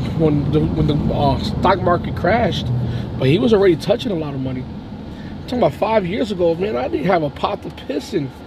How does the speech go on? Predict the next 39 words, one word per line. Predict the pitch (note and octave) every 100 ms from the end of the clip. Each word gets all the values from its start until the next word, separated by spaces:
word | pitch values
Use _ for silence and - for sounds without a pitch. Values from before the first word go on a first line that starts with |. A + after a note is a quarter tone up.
| - -
I | D#3 A#3+
was | A3
just, | D#3 C3 - F#3
you | E3
know, |
grinding. | C#3+ D3 E3 B3 C#4 E3+
Like, | D3+ C#3+ - - - -
you | G#3+
know | C4
when | A3+
people | B3 B3+ G#3+ G#3+ - - - - - - -
tell | G3+
you, | G#3 G#3
"Yo, | E3+ F#3
I |
got | G3 D#3+
a |
dream, | C3+ A3 A3 A3
I'm | G3+
gonna | G3
make | F3+ F#3+
this | G3+ F#3
happen, | A#3+ A#3
I'm |
gonna | F3
buy | F#3 G3
a |
car." | - A#3 A#3+ G#3+ - - - - - - - -
You | G3+
don't | C#4 G3
really | A3+
believe | F3 D#3+ G#3
somebody | - D#3+ C#3 C#3
when | C#3
they | C3+
say | D3
stuff | B2+ C3+
like | C#3 C3+
that. | C3+